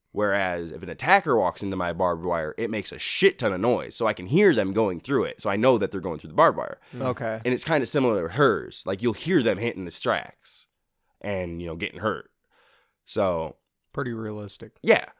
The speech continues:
Speaker 1: So it's not completely O P, but I feel it is kind of O P.
Speaker 3: Okay.
Speaker 1: Like, I don't know how many. I think she gets two of 'em, so she can lay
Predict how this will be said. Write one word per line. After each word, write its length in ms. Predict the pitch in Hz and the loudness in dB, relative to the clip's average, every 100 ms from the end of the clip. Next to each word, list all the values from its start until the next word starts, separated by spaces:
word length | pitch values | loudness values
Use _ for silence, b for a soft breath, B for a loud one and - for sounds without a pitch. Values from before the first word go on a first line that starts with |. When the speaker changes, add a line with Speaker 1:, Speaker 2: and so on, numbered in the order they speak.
| - | -2
Speaker 1:
So 140 | 147 | 2
it's 100 | 131 | 2
not 200 | 180 120 | 2 2
completely 500 | 117 - 135 120 123 | -2 0 0 2 2
O 140 | 117 113 | 2 2
P, 220 | 120 110 | 0 0
but 120 | 98 | 2
I 100 | 92 | 2
feel 200 | 92 104 | 0 -2
it 80 | 90 | -2
is 140 | 85 | -6
kind 300 | - 92 78 | -6 -6 -6
of 100 | 69 - | -8 -10
O 160 | 78 60 | -10 -8
P. 340 | 104 73 - _ - | -10 -10 -12 _ -4
Speaker 3:
Okay. 440 | 139 117 120 113 113 _ - - | -4 -4 -8 -8 -14 _ -16 -6
Speaker 1:
Like, 140 | 101 | 0
I 100 | 110 | 4
don't 120 | 120 | 4
know 80 | 113 | 2
how 160 | 101 110 | 2 0
many. 120 | 98 | 0
I 60 | 110 | -2
think 140 | 117 | -2
she 100 | - | -6
gets 220 | 98 - | -8 -8
two 280 | - 117 110 | -8 -2 0
of 100 | 107 | 0
'em, 260 | 113 113 117 | -2 -4 -6
so 120 | 98 | -10
she 120 | 90 | -8
can 160 | 98 92 | -6 -4
lay 260 | 95 92 | -2 -4